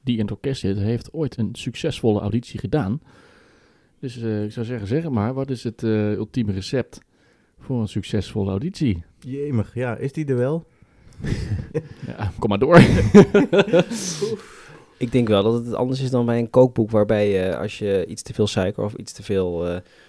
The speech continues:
Speaker 3: zout doet, het, het, eh, het, eh, gerecht meteen verpest is. Ik denk dat er vele recepten zijn om uiteindelijk die lekkere taart te maken.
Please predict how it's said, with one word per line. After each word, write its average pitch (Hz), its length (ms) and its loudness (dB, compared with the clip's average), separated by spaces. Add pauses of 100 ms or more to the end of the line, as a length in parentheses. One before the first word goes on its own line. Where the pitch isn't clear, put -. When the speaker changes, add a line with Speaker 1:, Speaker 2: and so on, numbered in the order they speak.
(160)
Speaker 3:
zout 107 320 -4
doet, 104 140 -10
het, 101 100 -16 (140)
het, 104 260 -4 (100)
eh, 92 280 -4
het, - 200 -10
eh, 90 340 -6
gerecht 101 380 -8
meteen 104 240 -6
verpest - 400 -8
is. 120 260 -12 (540)
Ik - 160 -14
denk 123 180 0
dat 117 120 -6
er 104 100 -4
vele 147 320 -2
recepten 113 440 -6
zijn 107 280 -6 (160)
om 107 160 -6
uiteindelijk 101 400 -6
die 101 100 -10
lekkere 98 300 -8
taart 104 220 -12
te - 100 -18
maken. 80 360 -14